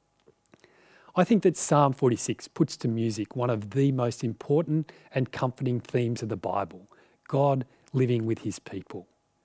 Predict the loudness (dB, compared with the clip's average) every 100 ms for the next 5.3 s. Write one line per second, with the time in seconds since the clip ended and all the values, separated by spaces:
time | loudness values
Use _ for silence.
0 | _ _ _ _ 2 4 6 6 6 4
1 | 4 4 2 2 2 0 0 0 0 0
2 | 2 4 6 4 -2 -10 -16 -18 0 2
3 | 2 0 -2 0 0 0 -2 -4 -12 0
4 | 2 2 0 2 2 2 -4 -4 0 0
5 | 0 -12